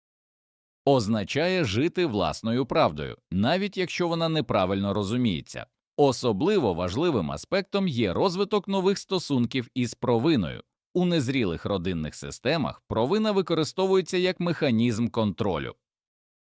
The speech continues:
Члени вчаться почуватися винними, ставлячи власні потреби на передній план. Ця інтерналізована провина стає внутрішньою в'язницею. Звільнення вимагає розуміння, що не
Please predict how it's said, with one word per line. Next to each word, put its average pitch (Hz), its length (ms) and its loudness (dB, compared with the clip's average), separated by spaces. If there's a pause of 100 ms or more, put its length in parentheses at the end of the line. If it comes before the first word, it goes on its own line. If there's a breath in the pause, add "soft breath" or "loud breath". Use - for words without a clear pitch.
(460)
Члени 220 460 0
вчаться 180 420 -2
почуватися 117 720 0
винними, 92 580 0 (140)
ставлячи 85 580 -2
власні 180 420 -2
потреби 151 440 0
на 135 140 0
передній 92 440 -2
план. 71 340 -6 (340)
Ця 175 240 0
інтерналізована 156 1000 0
провина 110 560 -2
стає 113 380 0
внутрішньою 170 800 -2
в'язницею. 104 760 -2 (280)
Звільнення 110 720 -2
вимагає 139 560 2
розуміння, 156 640 0
що 127 280 -2
не 139 280 2